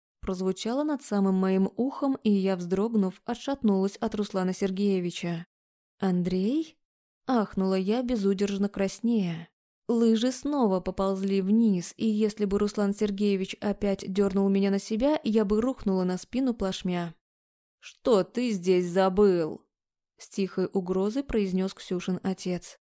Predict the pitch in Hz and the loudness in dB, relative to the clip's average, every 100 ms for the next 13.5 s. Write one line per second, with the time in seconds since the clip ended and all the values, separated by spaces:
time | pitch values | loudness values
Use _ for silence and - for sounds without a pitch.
0 | _ _ - 220 226 233 320 370 - - | _ _ -2 2 4 4 2 0 -4 -2
1 | 226 247 302 220 185 185 180 185 180 180 | 2 2 0 0 2 2 0 0 0 -2
2 | _ _ _ - 240 226 233 311 339 - | _ _ _ -4 2 2 2 0 -2 -4
3 | 247 262 262 233 214 196 190 202 - - | -2 -2 4 4 6 4 2 0 -4 -8
4 | 226 220 _ _ _ - 196 196 202 294 | -8 -8 _ _ _ -4 2 2 2 0
5 | - 208 190 190 190 208 - 320 247 - | -2 -2 -4 -2 -2 -2 -4 -6 -6 -6
6 | 202 - 190 185 196 190 180 180 175 180 | -4 -2 -2 0 0 0 0 -2 -6 -12
7 | _ _ - 254 - 415 359 302 254 262 | _ _ -6 -4 -4 -4 -2 0 2 4
8 | 269 262 - 285 214 185 190 196 226 233 | 4 2 0 2 4 4 2 2 4 4
9 | 196 175 156 - _ _ _ - 180 180 | 2 0 -4 -10 _ _ _ -4 0 0
10 | 180 220 202 175 151 _ _ _ _ - | -2 -2 -2 -2 -8 _ _ _ _ -4
11 | 196 294 - - 208 196 196 233 - 208 | -2 -2 -4 -6 -4 -4 -2 -4 -2 -2
12 | 202 190 196 185 190 202 190 185 185 180 | 0 -2 0 -4 -2 -2 0 0 -2 -2
13 | 185 180 - 175 175 | -4 -4 -6 -6 -8